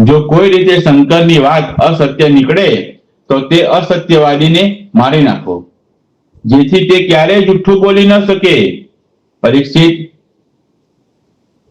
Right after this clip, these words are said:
ભગવાને એવી મોહિત કરનારી અદ્ભુત અને મીઠી વાત કહી કે તેની વિવેક બુદ્ધિ નાશ પામી. તે દુર્બુદ્ધિએ વરદાનની વાત ભૂલીને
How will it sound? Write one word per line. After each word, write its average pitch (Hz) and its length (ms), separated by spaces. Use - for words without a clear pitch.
ભગવાને 143 540
એવી 147 220
મોહિત 156 500
કરનારી 175 360
અદ્ભુત 170 600
અને 190 200
મીઠી 180 400
વાત 190 380
કહી 196 120
કે 190 340
તેની 196 320
વિવેક 170 400
બુદ્ધિ 170 260
નાશ 143 280
પામી. 101 380
તે 160 120
દુર્બુદ્ધિએ 190 720
વરદાનની 185 560
વાત 180 280
ભૂલીને 165 720